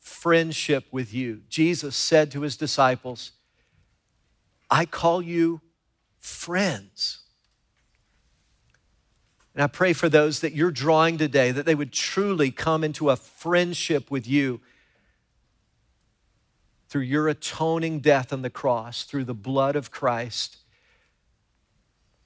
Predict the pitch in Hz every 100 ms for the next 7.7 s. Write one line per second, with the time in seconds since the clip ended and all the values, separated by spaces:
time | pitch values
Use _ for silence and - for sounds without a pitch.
0 | _ 139 131 - 131 156 151 147 147 -
1 | 131 139 - - 123 127 123 117 - -
2 | _ _ _ _ _ _ _ _ - _
3 | _ _ 123 120 110 - 143 143 147 135
4 | 160 143 127 117 117 - 110 127 113 120
5 | 113 110 110 95 _ _ _ _ _ _
6 | _ _ - - 156 147 135 135 - 139
7 | 131 127 - 123 117 107 110